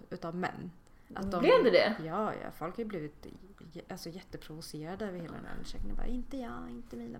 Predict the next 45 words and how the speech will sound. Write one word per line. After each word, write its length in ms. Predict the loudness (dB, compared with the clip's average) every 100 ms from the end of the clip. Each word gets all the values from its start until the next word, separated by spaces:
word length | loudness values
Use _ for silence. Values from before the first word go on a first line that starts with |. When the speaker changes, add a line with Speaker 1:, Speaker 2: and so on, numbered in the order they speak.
| -12
Speaker 1:
barn." 200 | -12 -10
Och 80 | -8
du 60 | -8
vet, 120 | -10
så 80 | -10
man 160 | -10 -10
bara, 80 | -12
"Men 100 | -12
fast 180 | -12
det 80 | -12
här 220 | -8 -4
är 40 | -2
ju 140 | -2
en" 140 | -6 -2
Speaker 2:
Inte 240 | 2 4 8
alla 140 | 8
män. 260 | 6 0 -4 -6
Speaker 1:
Nej, 300 | 6 8 10
exakt. 400 | 8 4 6 6 4
Speaker 2:
Mm. 100 | -4
Speaker 1:
Det 40 |
är 40 | -4
som 200 | -2 0
vanligt. 420 | 0 0 -2 -4
Men 120 | -2
det 60 | 2
Speaker 2:
Det 60 |
Speaker 1:
här 120 | 4
är 240 | 4 6 4
ju, 60 | 2
Speaker 2:
jävla 160 | 0 -6 -14 -12 -12 -14 -16 -18 -18 -12
Speaker 1:
det 200 | -6 -4
här 260 | 0 0
är 60 | 2
ju 140 | 0 -2
också 340 | -6 -8 -4
en 100 | -2
sån 300 | -2 -4 -6
grej. 240 | -6 -6 -6
Jag 80 | -6
menar, 220 | -6 -6
så 140 | -8
här, 40 | -10
kvinnor 480 | -8 -6 -6 -4
och 100 | -6